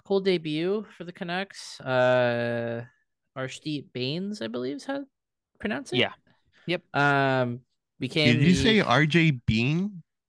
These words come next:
Speaker 1: Arsh-, Arshdeep Bains. It's the fourth Punjabi player to ever play in the N H L.
Speaker 3: Oh, shit.
Speaker 2: Yeah, that was really
Speaker 3: Sorry.
Speaker 2: cool.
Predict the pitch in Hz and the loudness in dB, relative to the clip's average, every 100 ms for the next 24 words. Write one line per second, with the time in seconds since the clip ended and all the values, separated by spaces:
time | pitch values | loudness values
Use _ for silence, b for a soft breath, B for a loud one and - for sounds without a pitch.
0 | _ 151 135 131 - - - _ _ _ | _ -2 0 0 -6 -14 -20 _ _ _
1 | _ - 131 143 151 - 139 139 - 151 | _ -10 -6 -6 -6 -12 -12 -12 -16 -12
2 | 123 123 143 175 185 - - b b b | -8 -6 -6 -8 -10 -14 -20 b b b
3 | _ - - 120 113 - 127 127 147 - | _ -18 -8 -4 -4 -4 -2 -2 -4 -10
4 | - 139 123 127 127 120 127 127 123 101 | -10 -8 -4 -2 -4 -4 -2 -2 -4 -8
5 | 117 127 135 135 135 139 147 151 - - | -8 -10 -6 -6 -6 -8 -10 -10 -10 -8
6 | 110 104 107 _ _ _ - 90 - _ | -6 -6 -8 _ _ _ -6 -6 -8 _
7 | _ _ _ _ 120 110 113 123 123 113 | _ _ _ _ -10 -4 0 0 0 -2
8 | 107 104 104 - | 0 2 0 -2